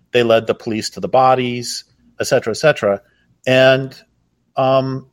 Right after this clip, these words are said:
one of the ones who claimed innocence, not even his attorneys believed him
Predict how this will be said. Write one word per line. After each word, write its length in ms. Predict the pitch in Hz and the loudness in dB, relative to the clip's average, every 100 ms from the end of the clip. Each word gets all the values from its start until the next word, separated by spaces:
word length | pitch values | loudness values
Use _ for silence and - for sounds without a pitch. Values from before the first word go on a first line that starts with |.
| - | -12
one 280 | 123 156 226 | 0 2 2
of 80 | |
the 60 | 196 | 0
ones 340 | 143 120 120 | 2 2 2
who 100 | - | -4
claimed 320 | 120 139 120 117 | -4 -2 0 0
innocence, 560 | 107 101 113 113 - | -2 -4 -6 -6 -2
not 200 | 135 147 | 2 2
even 160 | 160 160 | 2 -2
his 120 | 139 | -2
attorneys 440 | 131 - 175 175 | -4 0 0 0
believed 360 | - 113 104 - | -2 -2 -2 0
him 280 | 107 113 | 0 -2